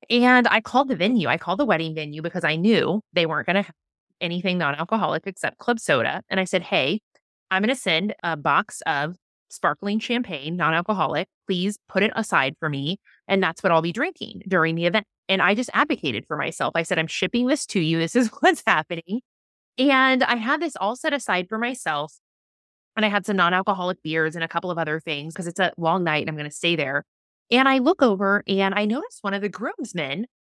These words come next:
who's really cute, by the way, had one of my non-alcoholic beers. And I thought, "Well, how did he get my beer?" And I, like, went over to him and I get ready to start a conversation, almost like, "Why do you have my stuff?" And he's like, "Whoa, this is so cool.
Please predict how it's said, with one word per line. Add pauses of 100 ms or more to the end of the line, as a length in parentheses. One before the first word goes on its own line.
(200)
who's
really
cute,
by
the
way, (260)
had
one
of
my
non-alcoholic
beers.
And
I
thought,
"Well, (520)
how
did
he
get
my
beer?"
And
I,
like, (140)
went
over
to
him
and
I
get
ready
to
start
a
conversation,
almost
like, (320)
"Why
do
you
have
my
stuff?" (480)
And
he's
like,
"Whoa,
this
is
so
cool.